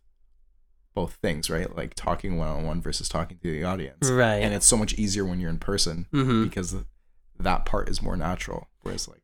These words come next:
Speaker 1: on Zoom, it's like, I'm talking to you, but I'm also talking to someone else.
Speaker 2: Yeah, that's true. I think also, like, seeing yourself on camera can be a little bit, like, disorienting in a way, 'cause then you're very conscious of the way that you look as well as the way that you sound.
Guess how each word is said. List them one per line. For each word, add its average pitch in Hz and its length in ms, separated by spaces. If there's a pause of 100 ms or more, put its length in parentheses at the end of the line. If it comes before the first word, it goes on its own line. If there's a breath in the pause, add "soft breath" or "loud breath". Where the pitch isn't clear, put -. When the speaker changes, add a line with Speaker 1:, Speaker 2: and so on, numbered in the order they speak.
(100)
Speaker 1:
on 92 240
Zoom, 92 340
it's - 160
like, 80 240
I'm 90 140
talking 92 240
to 90 60
you, 92 120
but 73 100
I'm 73 80
also - 220
talking 85 240
to 87 60
someone 92 320
else. - 400
Speaker 2:
Yeah, 127 420
that's 135 240
true. 120 240
I 135 100
think 170 400
also, 127 300
like, 120 200
seeing 123 340
yourself 117 500
on 107 200
camera 127 760 (400)
can 123 200
be 117 140
a 117 80
little 113 280
bit, 110 360 (720)
like, 117 260
disorienting 131 760
in 139 80
a 139 60
way, 135 320
'cause 131 200
then 123 160
you're 120 100
very 113 220
conscious 110 560
of 113 80
the 113 120
way 113 180
that 110 80
you 107 180
look 120 360
as 113 120
well 110 180
as 107 120
the 110 100
way 110 140
that 107 100
you 107 120
sound. 117 640